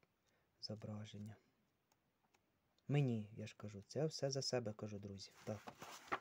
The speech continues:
Далі поїхали. Ось такі, е, дві також, е, дитячі книги, але це вже,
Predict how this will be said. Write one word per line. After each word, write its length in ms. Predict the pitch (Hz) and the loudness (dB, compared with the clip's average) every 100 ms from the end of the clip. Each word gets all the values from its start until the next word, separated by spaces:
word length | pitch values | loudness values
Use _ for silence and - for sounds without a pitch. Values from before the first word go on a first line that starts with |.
| - - - - - - _ - - - - - _ - | -4 -16 -18 -20 -20 -20 _ -18 -18 -20 -20 -20 _ -10
Далі 420 | 113 127 175 147 | 6 10 10 10
поїхали. 680 | 147 143 143 131 135 131 127 - - | 6 4 2 4 4 6 4 0 6
Ось 200 | 160 175 | 8 8
такі, 460 | 196 190 202 202 156 - | 6 6 8 8 8 4
е, 120 | 139 135 | 4 4
дві 300 | 131 151 156 | 6 6 6
також, 560 | 147 139 - 123 - - - | 8 6 6 2 0 -4 -2
е, 260 | 123 120 | 2 2
дитячі 580 | 120 127 - 135 - 123 | 2 0 6 6 6 0
книги, 520 | - 123 143 160 208 - | 2 4 6 8 8 8
але 180 | 131 | 6
це 180 | 127 165 | 8 8
вже, 280 | 170 165 151 | 10 10 8